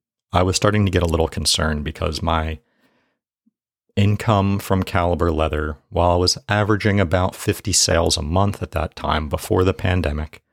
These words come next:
I was still not making enough money to pay all my bills. And looking at the future of not having income from in-person vendor sales and not knowing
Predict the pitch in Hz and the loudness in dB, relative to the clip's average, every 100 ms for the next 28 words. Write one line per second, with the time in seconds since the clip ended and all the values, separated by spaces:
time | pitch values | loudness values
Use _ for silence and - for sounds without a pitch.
0 | _ _ _ 90 80 80 82 82 78 _ | _ _ _ 0 2 2 0 -2 -6 _
1 | _ _ _ _ _ 92 87 - - 110 | _ _ _ _ _ 0 2 2 2 2
2 | 113 90 87 85 - _ _ _ _ _ | 4 4 2 2 -2 _ _ _ _ _
3 | _ 85 82 92 - 95 82 78 76 - | _ -4 0 0 2 0 2 2 0 0
4 | 78 80 78 78 - 82 76 73 71 73 | 0 2 0 -2 -2 -2 0 0 -2 0
5 | 92 80 - - - - _ _ _ _ | 0 0 -2 -6 -6 -10 _ _ _ _
6 | _ _ _ _ _ - 80 78 78 85 | _ _ _ _ _ -4 -2 0 -2 -4
7 | - - 87 - 92 85 80 85 - 107 | -8 -2 2 2 2 2 2 0 0 0
8 | 107 - 82 76 78 - - - _ - | 2 2 2 2 0 -4 -14 -20 _ -6
9 | 85 82 82 82 - 90 82 87 92 90 | -2 0 2 0 0 0 0 0 0 0
10 | - 87 87 87 82 - 90 85 92 87 | 0 -2 0 -2 -2 0 -2 0 0 2
11 | 87 80 82 78 80 - 76 76 80 - | 0 0 0 0 0 0 0 0 0 -2
12 | - - _ _ _ _ _ _ _ _ | -6 -10 _ _ _ _ _ _ _ _
13 | - 80 82 87 95 87 87 85 82 82 | -4 0 2 2 2 2 2 2 0 -2